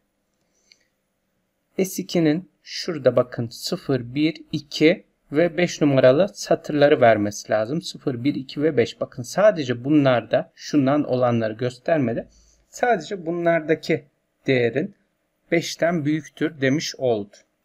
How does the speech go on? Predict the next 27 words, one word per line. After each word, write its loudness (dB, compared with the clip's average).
Peki -6
bu -4
gereksiz -4
ol-, -4
olanları -2
verme, 0
bana 0
sadece -2
ihtiyacım -6
olanları -4
ver 0
demek -8
istiyoruz. -10
Şunu -8
alalım. -2
Şuraya -4
koyalım. -2
Bir -8
de -6
buraya -4
bir -12
parametre 0
daha -2
ekleyelim. -8
Bunun -4
da -8
adı 0